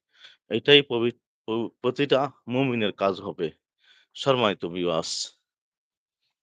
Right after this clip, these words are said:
কোনো মুসলমান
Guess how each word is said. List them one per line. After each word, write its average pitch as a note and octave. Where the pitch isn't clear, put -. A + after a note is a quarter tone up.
কোনো D3
মুসলমান C#3+